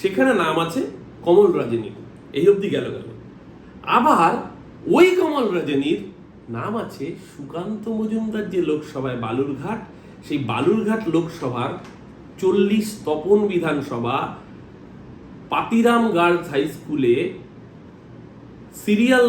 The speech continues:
নাম্বার সাতশো একুশ, পার্ট নাম্বার একশো দুই, পার্ট নাম্বার একশো দুই, সিরিয়াল নাম্বার সাতশো একুশ, কমল রজনীর নাম, সেম এপিক নাম্বার।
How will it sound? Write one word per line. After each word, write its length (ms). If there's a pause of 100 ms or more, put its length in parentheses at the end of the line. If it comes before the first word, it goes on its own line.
নাম্বার 400 (1700)
সাতশো 560 (180)
একুশ, 340 (840)
পার্ট 260 (140)
নাম্বার 340 (160)
একশো 300 (120)
দুই, 200 (420)
পার্ট 240 (120)
নাম্বার 280 (120)
একশো 280 (100)
দুই, 160 (160)
সিরিয়াল 380
নাম্বার 320
সাতশো 340 (100)
একুশ, 240 (140)
কমল 260 (120)
রজনীর 480
নাম, 120 (600)
সেম 320 (140)
এপিক 200 (120)
নাম্বার। 320